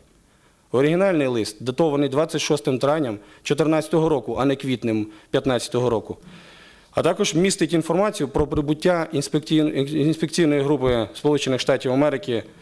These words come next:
до України у період з двадцять восьмого травня по шосте червня дві тисячі чотирнадцятого року. Також в мережі інтернет поширюються заяви, які необ'єктивно та упереджено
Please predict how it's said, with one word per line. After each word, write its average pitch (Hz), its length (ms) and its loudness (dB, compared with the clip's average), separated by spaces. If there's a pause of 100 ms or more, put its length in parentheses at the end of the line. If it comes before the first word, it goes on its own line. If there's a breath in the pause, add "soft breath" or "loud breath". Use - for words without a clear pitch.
(520 loud breath)
до 127 240 2
України 147 480 2
у 120 80 -2
період 135 360 2
з 117 40 -10
двадцять 139 360 -2
восьмого 123 380 0
травня 123 380 0
по 110 320 0 (160 loud breath)
шосте 131 340 0
червня 123 420 0 (320 soft breath)
дві 127 140 0
тисячі 135 300 0
чотирнадцятого 123 680 -2
року. 98 220 -6 (1900 soft breath)
Також 175 400 0
в 160 60 0
мережі 156 300 2
інтернет 165 760 2
поширюються 160 480 2
заяви, 151 440 2
які 139 280 2
необ'єктивно 147 800 0
та 131 200 2
упереджено 139 680 0